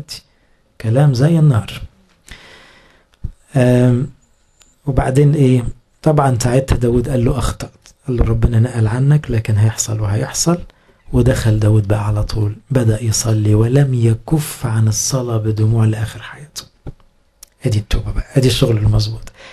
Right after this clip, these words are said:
أدي التوبيخ الظاهر. شوفوا قد إيه مفيد. وعلى فكرة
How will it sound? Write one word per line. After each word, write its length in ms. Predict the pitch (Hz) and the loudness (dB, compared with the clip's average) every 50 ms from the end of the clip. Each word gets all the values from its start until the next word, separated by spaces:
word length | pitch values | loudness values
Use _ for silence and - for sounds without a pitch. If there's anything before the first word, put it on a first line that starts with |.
| - - - | -20 -4 0
أدي 200 | - 151 143 147 | 2 4 4 2
التوبيخ 640 | 143 - - 139 135 135 135 127 175 185 175 - 160 | 2 2 2 2 2 4 4 2 2 0 0 0 0
الظاهر. 440 | 143 120 117 139 156 139 120 117 113 | 0 0 2 2 2 2 2 0 0
شوفوا 280 | - - - 180 147 | 0 0 0 0 0
قد 160 | 135 131 127 | -2 -4 -6
إيه 60 | 143 139 | -4 -4
مفيد. 400 | 139 131 - - 190 - - - - - _ _ _ _ _ _ _ _ _ _ _ _ _ - | -4 -4 -2 -2 -4 -4 -6 -12 -18 -18 _ _ _ _ _ _ _ _ _ _ _ _ _ -2
وعلى 240 | - 113 117 120 113 | 0 2 2 2 2
فكرة 380 | 151 151 151 - 131 123 113 | 2 0 -2 -2 -4 -4 -4